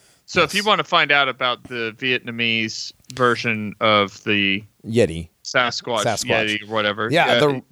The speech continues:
Speaker 1: you
Speaker 2: the
Speaker 1: go
Speaker 2: rock
Speaker 1: to
Speaker 2: throwing.
Speaker 1: paranormies dot com and you look for it under season three.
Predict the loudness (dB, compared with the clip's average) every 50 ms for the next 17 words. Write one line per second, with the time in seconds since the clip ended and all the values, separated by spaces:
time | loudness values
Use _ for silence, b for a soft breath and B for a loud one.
0 | _ _ -14 -4 -2 2 2 4 6 6 4 4 2 0 0 0 2 2 4 4
1 | 4 4 4 2 2 0 -2 -4 -2 -2 -2 -2 -2 -2 -4 -2 -2 -2 -2 -4
2 | -6 -8 -4 0 2 2 4 2 2 0 -4 -4 -4 -4 -2 -2 -2 -4 -4 -2
3 | 0 2 4 4 2 2 2 -2 0 2 0 0 0 0 -4 0 2 4 4 2
4 | 2